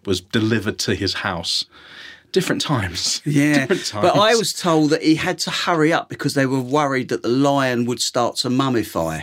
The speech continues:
Speaker 1: Yeah, it was starting to sort of sag and
Speaker 2: Yeah.
Speaker 1: just not really look much like a lion. So he got the front half done, but when that went back, he then used something else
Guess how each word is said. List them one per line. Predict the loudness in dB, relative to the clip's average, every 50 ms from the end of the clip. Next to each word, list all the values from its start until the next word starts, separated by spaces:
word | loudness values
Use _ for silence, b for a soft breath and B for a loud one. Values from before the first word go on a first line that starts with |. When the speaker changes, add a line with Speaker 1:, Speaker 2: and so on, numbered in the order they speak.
| -8 -4
Speaker 1:
Yeah, | 0 0 2 2 0 0
it | -2 -2 0
was | 0 0 0
starting | 0 0 0 0 -2 -4
to | -4 -4
sort | -4 -4 -6 -4
of | -4
sag | -4 -2 0 0 -2 0 -2 -4 -4 -4 -2
and | 0 2
Speaker 2:
Yeah. | 2 2 2 2
Speaker 1:
just | 0 0 0 -2
not | -4 -6 -4 -4
really | -2 -2 -2 -2
look | -4 -4 -4 -2
much | -2 -2 0 -2 -2 -2
like | -2 -2 -2
a | -2
lion. | -2 0 0 -2 -2 -2 -4
So | 0 0 0
he |
got | 0 0 -2
the | -2
front | -2 -2 -2 -2 -2
half | -2 -2 -2 -4 -4
done, | -6 -6 -4 -4 -6 -8 B B B B B
but | -4 -2
when | 0 0 2
that | 0 0 0 0
went | 0 -2 -2 -4 -4
back, | -4 -4 -4 -6 -8 -10 -12 -18 -20 -20 b b b b b b b b b
he | -6 -4 -2 -2 0 -2 -2 -2 -2 -2 -2 -4 -4
then | -4 -2 0 0 0
used | 0 0 0 0 -2
something | -2 -2 -2 -2 0 0
else | 0 0 -2 -2 -4 -4 -4 -4 -6